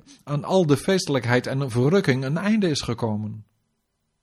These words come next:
Het verschrikkelijke geweld door jou begaan jegens onschuldige levende wezens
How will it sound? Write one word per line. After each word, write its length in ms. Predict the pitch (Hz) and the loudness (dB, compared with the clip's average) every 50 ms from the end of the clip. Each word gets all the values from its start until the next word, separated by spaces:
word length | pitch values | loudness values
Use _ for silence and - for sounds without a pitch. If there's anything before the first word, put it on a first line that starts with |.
| _ _ | _ _
Het 200 | - 160 156 - | -6 -6 -6 -6
verschrikkelijke 880 | - - 175 156 - - - - 165 170 196 190 196 175 170 156 - 151 | -6 -6 -6 -4 -4 -6 -6 -4 -2 0 0 -2 -2 -4 -6 -4 -6 -6
geweld 440 | - - 160 147 143 143 139 127 120 | -2 0 2 4 4 4 4 4 4
door 120 | 135 131 | 2 4
jou 220 | 131 139 147 165 160 | 6 6 4 4 4
begaan 440 | 147 135 - - 151 139 135 131 | 2 -2 0 0 0 0 0 2
jegens 360 | 123 131 135 131 131 135 - - | 2 2 2 2 2 -2 -4 -4
onschuldige 640 | 143 147 - - - - 185 196 175 170 135 151 147 | -6 -6 -8 -6 -4 0 2 2 2 2 2 2 4
levende 380 | 156 160 156 143 147 147 147 | 4 4 4 4 2 2 2
wezens 600 | 139 156 175 175 170 131 120 117 135 143 - - | 4 4 2 2 2 0 -2 -4 -4 -6 -8 -10